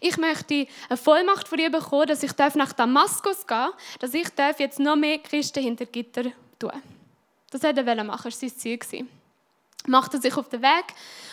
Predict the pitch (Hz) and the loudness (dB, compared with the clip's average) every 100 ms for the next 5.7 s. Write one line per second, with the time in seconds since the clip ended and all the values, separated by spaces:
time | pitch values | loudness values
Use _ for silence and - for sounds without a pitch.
0 | - - 302 302 - 311 - 277 240 240 | -2 6 6 4 -2 -2 -2 -2 0 2
1 | 285 - - 359 - 269 - 339 349 359 | 2 0 -2 -2 -2 -2 2 2 2 0
2 | 392 370 277 269 269 277 254 233 226 - | 2 2 2 2 2 -2 0 -2 -2 0
3 | 233 226 - - - - - _ - - | 2 2 0 -10 -18 -20 -20 _ -20 -20
4 | - _ _ - 247 262 254 269 262 240 | -20 _ _ -6 0 2 2 0 0 0
5 | 220 240 247 - - - | 2 2 2 0 -8 -8